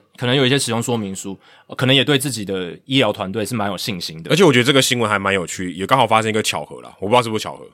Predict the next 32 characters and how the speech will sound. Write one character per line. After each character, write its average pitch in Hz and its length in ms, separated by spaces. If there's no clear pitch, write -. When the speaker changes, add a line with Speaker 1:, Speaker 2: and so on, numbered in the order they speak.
Speaker 2:
但 113 140
是 107 260
Chris 131 200
Archer 123 360
不 92 100
是 101 60
加 98 140
入 98 120
道 101 140
奇 - 100
队 90 100
当 90 160
顾 82 220
问 73 140
嘛？ 65 80
Speaker 1:
对。 107 200
Speaker 2:
刚 147 120
好 127 100
当 127 180
年 107 180
他 113 80
们 110 80
两 90 160
个 80 120
是 98 220
交 95 180
易 95 40
的 90 40
两 73 200
端 69 200
欸。 64 160
Speaker 1:
哦， 135 260